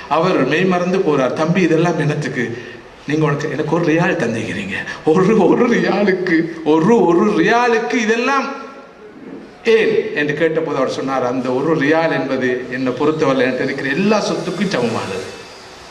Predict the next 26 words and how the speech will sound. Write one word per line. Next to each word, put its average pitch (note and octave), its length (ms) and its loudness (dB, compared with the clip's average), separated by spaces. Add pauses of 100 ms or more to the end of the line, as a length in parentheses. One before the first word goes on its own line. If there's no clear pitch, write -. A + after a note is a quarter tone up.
(120)
அன்றைக்கு C3 300 -2
நான் C#3+ 180 0
அடைஞ்ச C3+ 340 -2
வேதனை, G3+ 480 0 (320)
நான் D3 180 -2
பட்ட C#3 260 -4
கவலை, A3+ 460 0
சின்ன B3+ 260 -2
பிள்ளையா C4+ 420 0 (840)
அந்த D#3+ 240 -4
கவலையை F#3+ 420 0
நீங்க D#3+ 200 -2
நீக்கினீங்களே, E3 600 -2
அந்த C#3 140 -4
கண்ணீரை E3 480 -2
தொடச்சிங்களே, D#3+ 880 -2
இது C#3+ 120 0
என் C#3 160 -2
வாழ்க்கையில C#3 500 -2
மறக்க C#3 340 -4
இயலாது, B2+ 360 -2 (180)
நீங்க B2 240 -2 (480)
கடைசி D#3 300 -2
வரைக்கும் B2+ 340 -4
என்னோடு C3+ 360 -2
இருக்கணும், F3+ 480 0